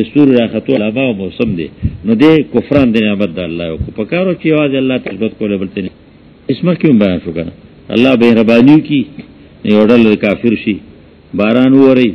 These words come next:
فیقولون بکوکب کذا و کذا، دا فلان کی ستوری په وجه وشو. د دې پته مونږ ته د سینې شته، خو د نجومیان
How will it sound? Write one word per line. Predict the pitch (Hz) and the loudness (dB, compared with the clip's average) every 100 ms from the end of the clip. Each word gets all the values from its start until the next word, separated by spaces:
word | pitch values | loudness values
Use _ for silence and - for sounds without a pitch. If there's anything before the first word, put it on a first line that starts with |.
| - | -4
فیقولون | 101 101 117 113 110 95 | -6 -2 0 2 2 0
بکوکب | 98 107 98 98 90 | -2 -2 -2 -4 -6
کذا | - 92 95 87 | -6 -4 -4 -6
و | |
کذا، | 95 90 110 | -8 -6 -2
دا | 107 | -2
فلان | 95 107 98 | -2 -2 -2
کی | 113 | -4
ستوری | - 117 95 | -2 -2 0
په | 107 | -2
وجه | 101 98 | -2 -2
وشو. | 82 90 - - - - | -4 -10 -14 -18 -20 -6
د | 139 | 0
دې | 160 165 | 2 2
پته | 156 143 | 0 0
مونږ | 139 147 | 0 0
ته | 131 | 0
د | 120 | 0
سینې | 120 135 143 | 0 -2 0
شته، | 165 180 - - - - | -2 -4 -8 -20 -20 -4
خو | 113 | 0
د | 110 | 4
نجومیان | 117 107 110 113 147 | 4 4 4 4 6